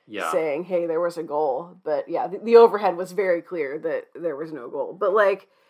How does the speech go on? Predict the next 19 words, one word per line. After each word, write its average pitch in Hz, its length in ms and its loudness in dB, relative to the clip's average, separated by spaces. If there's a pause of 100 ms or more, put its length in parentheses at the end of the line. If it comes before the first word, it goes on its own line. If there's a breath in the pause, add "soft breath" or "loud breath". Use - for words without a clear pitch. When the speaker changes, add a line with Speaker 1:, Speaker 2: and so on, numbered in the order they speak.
(260 soft breath)
Speaker 2:
I 247 80 4
mean, 262 100 2
I 262 60 4
feel 349 140 -2
like 359 140 -2
every 233 240 0
time 240 180 -4
I 214 60 -2
do 180 160 -2
a 170 60 -2
crossover 180 540 -2
with 170 140 -8
another 165 380 -4
host 170 580 -6
or, 165 400 -4 (140)
uh, 123 140 -8
talking 185 340 0
with 170 140 -6
anyone, 165 540 -6